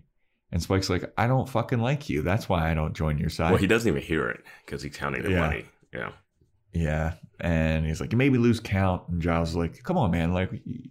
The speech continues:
Speaker 1: you have a, maybe you think, like, you got chipped and all this stuff and now you can only fight demons.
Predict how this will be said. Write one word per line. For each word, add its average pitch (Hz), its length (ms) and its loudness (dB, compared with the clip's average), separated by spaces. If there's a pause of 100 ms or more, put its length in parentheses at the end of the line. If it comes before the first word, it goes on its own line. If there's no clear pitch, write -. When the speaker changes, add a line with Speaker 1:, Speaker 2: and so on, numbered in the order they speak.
(140)
Speaker 1:
you 127 180 2
have 160 180 2
a, 143 160 0
maybe 147 240 2
you 143 100 0
think, 143 400 -4 (440)
like, 101 140 2
you 110 100 4
got 107 240 4
chipped - 480 0
and 90 80 2
all 87 160 4
this 85 160 0
stuff 92 420 0
and 85 400 2
now 92 160 2
you 95 120 2
can 95 120 0
only 90 180 2
fight 87 320 -2
demons. 90 460 2